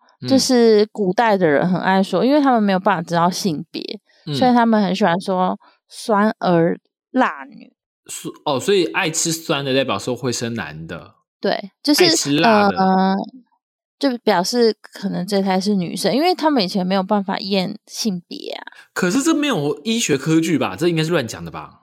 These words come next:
Speaker 2: 呃，其实这是有根据的，只是说这不是绝对。
Speaker 1: 嗯，嗯。
Speaker 2: 对，然后可是我就觉得真的不是绝对的原因，是因为我，我两胎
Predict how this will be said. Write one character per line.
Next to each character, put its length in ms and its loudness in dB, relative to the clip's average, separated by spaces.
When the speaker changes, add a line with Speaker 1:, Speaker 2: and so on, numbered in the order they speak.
Speaker 2:
呃， 840 4
其 200 4
实 80 6
这 180 2
是 100 2
有 180 4
根 220 2
据 240 -2
的， 200 -2
只 160 -4
是 160 0
说 580 4
这 140 2
不 200 0
是 220 -4
绝 260 -4
对。 240 -2
Speaker 1:
嗯， 80 -10
嗯。 640 -8
Speaker 2:
对， 300 2
然 100 6
后 100 4
可 120 4
是 140 2
我 180 6
就 120 4
觉 140 2
得 520 4
真 160 0
的 100 4
不 120 -2
是 140 -2
绝 180 0
对 140 4
的 40 4
原 180 2
因， 60 2
是 140 -2
因 100 4
为 60 4
我， 400 -2
我 260 0
两 240 0
胎 320 -2